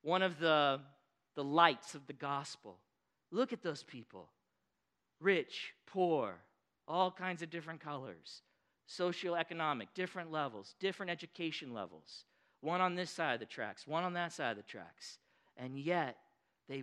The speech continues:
work together as one team.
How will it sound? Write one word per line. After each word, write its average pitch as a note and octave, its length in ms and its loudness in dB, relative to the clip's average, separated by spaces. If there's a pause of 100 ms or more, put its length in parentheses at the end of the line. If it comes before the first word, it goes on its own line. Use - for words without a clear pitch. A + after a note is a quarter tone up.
(140)
work F3 380 -4 (320)
together D#3 720 -4 (220)
as B2+ 280 -10
one D3+ 380 -4 (380)
team. F#3 540 -4